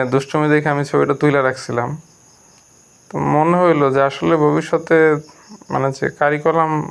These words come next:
বাস্তবায়ন হবে ছাব্বিশ সাল থেকে, বা তোমরা already যারা নাইন, নাইনেরটা বলবো না, এইটে আছো, তাদের থেকে তো in future তোমাদের এরকমই পড়াশোনা করতে হবে।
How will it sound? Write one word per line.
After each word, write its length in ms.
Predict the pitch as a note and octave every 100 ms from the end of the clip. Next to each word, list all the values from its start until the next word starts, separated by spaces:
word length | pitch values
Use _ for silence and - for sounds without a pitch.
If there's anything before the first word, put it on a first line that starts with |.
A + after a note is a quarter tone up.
| C#3
বাস্তবায়ন 560 | C3+ D3 - D#3 D#3+ D#3
হবে 180 | D3+ C3+
ছাব্বিশ 340 | C#3+ C3 C#3+ -
সাল 120 | D3
থেকে, 320 | C#3+ C3+ C3+
বা 120 | B2+ B2+
তোমরা 280 | C#3 C#3 C#3+ D3
already 280 | C#3 C#3+ C#3
যারা 300 | C#3+ C#3 C#3 C3+ - - - - - - - - _
নাইন, 380 | D3+ C3+ C#3 C#3 C#3+ C#3
নাইনেরটা 440 | D3 E3 F3+ E3+ F3+
বলবো 300 | E3+ C#3+ C3+
না, 200 | D3 F3
এইটে 340 | - D#3 D#3 E3
আছো, 360 | D3+ - F#3+ C4+ _ _
তাদের 200 | - D3+
থেকে 360 | D3 - C3 C#3 - - - - _ _ - _
তো 40 | -
in 100 | D#3+
future 320 | D#3+ D#3+ E3
তোমাদের 360 | E3 D#3+ D#3+ D#3
এরকমই 380 | D3+ D3+ E3 D3
পড়াশোনা 380 | C#3+ B2+ - B2+
করতে 320 | B2+ B2 -
হবে। 240 | A#2+ A#2